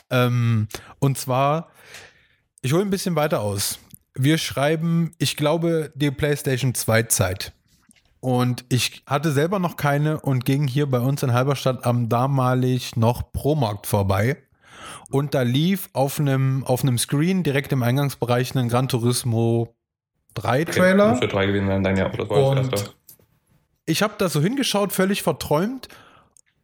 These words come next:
Speaker 1: Und der Typ, der die Demo gespielt hat, ist dann, also es war ein Replay, und ist dann gegen die Wand gefahren.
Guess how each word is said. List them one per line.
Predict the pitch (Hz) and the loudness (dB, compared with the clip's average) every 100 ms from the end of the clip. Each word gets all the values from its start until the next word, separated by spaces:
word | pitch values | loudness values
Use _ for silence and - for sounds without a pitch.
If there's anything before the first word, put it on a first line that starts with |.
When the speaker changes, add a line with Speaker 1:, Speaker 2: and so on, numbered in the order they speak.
| _ _ _ _ _ _ | _ _ _ _ _ _
Speaker 1:
Und | 170 165 170 160 - _ _ _ _ - 127 151 | 0 2 2 -2 -8 _ _ _ _ -16 -8 -2
der | 143 143 139 - | 0 0 -2 -4
Typ, | 220 262 - _ - | -2 -2 -4 _ -4
der | 151 147 | 0 0
die | 131 | 0
Demo | 170 220 | 0 0
gespielt | 175 - 196 214 | 0 0 0 0
hat, | 202 165 - | 0 -2 -4
ist | 196 - | -4 0
dann, | 170 175 185 165 | 0 0 0 -2
also | 143 135 | 0 0
es | 127 | 0
war | 135 | 0
ein | 139 | 2
Replay, | 135 214 214 202 220 254 - - | 2 0 0 0 0 -4 -14 -4
und | 165 165 | -2 0
ist | 196 202 | 0 0
dann | 180 | 0
gegen | 185 170 | 0 0
die | 156 | 0
Wand | 156 190 | 0 0
gefahren. | 147 - 101 92 98 | -2 0 -2 -2 -6